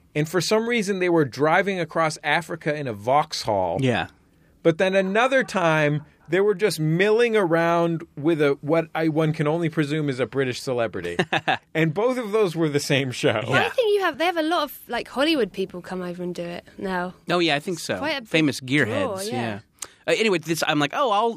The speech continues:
Speaker 2: I'll see what's going on on Big Brother." I think, I forget what we wanted to do about it, but I'm like, "Oh, I should watch a couple minutes of Big Brother."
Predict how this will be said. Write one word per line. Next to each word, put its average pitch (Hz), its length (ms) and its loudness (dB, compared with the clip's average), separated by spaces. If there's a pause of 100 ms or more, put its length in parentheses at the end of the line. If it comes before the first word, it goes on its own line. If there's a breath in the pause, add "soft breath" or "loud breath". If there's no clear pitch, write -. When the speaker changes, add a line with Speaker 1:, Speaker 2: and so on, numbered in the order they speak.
Speaker 2:
I'll 247 140 0
see 226 240 -2
what's 196 180 0
going 180 240 0
on 160 140 2
on 123 180 2
Big 151 240 -4
Brother." 117 240 0
I 104 80 -4
think, 147 180 -4
I 143 200 2
forget 165 200 -2
what 123 100 2
we 127 80 2
wanted 110 260 0
to - 60 -16
do 98 120 -6
about 92 220 -6
it, - 80 -10
but 95 80 -8
I'm 98 80 -6
like, 101 80 -4
"Oh, 160 60 2
I 151 100 4
should 135 160 -4
watch 123 140 2
a - 40 -12
couple 113 160 -4
minutes 104 260 -4
of 92 80 -8
Big 101 140 -6
Brother." 95 300 0